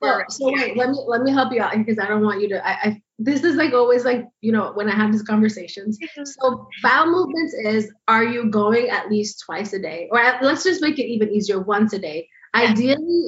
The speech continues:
Speaker 1: it's three times a day,
Speaker 2: Yes.
Speaker 1: but no more than that, 'cause then, then you would have to go see a medical professional. But ideally, after every meal, you would wanna
Speaker 2: That's
Speaker 1: have
Speaker 2: called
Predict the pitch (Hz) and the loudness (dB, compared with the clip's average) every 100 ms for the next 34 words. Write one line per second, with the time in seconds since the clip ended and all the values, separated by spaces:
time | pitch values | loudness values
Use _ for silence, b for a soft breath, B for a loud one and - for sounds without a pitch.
0 | 220 208 - 220 220 208 208 208 190 185 | 0 -4 -8 -6 -2 0 2 2 0 -2
1 | 220 330 330 b b - - 220 208 196 | 0 0 -4 b b -8 -2 0 0 -2
2 | - _ 214 214 214 208 208 196 185 185 | -18 _ 0 4 4 2 0 -2 -4 -2
3 | 240 277 233 202 202 196 190 190 185 190 | -2 -2 -2 -2 -4 -4 -4 -4 -4 -8
4 | 185 185 185 180 190 180 180 - 185 175 | -10 -10 -12 -6 -6 -6 -10 -14 -14 -12
5 | - 247 247 247 - 233 226 285 339 320 | -4 -2 0 0 2 2 4 4 2 2
6 | 214 214 226 220 226 240 220 254 220 175 | 2 0 -2 0 2 2 2 2 0 -4
7 | 202 - 196 214 208 208 196 202 196 190 | -8 -10 -2 0 0 -2 0 0 -2 -2
8 | 381 | -2